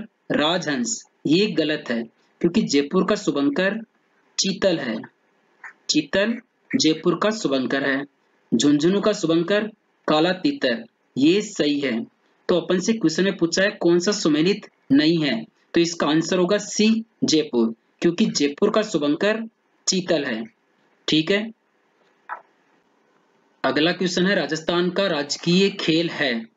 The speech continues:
Option है फुटबॉल, basketball, खो खो, कबड्डी।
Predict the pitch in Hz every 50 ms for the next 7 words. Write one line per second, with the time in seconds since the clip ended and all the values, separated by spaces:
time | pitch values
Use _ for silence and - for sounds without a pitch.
0 | - - _ _ - 147 147 147 147 147 - 175 175 185 190 185 - 156 156 135
1 | 147 151 165 175 185 196 196 202 - _ _ _ _ - 131 135 143 147 - -
2 | - 196 202 180 180 175 175 185 190 196 185 180 _ _ _ - - - 160 160
3 | 160 - 190 185 190 196 - - _ _ _ _ - - 151 147 139 123 117 120
4 | 113 110 113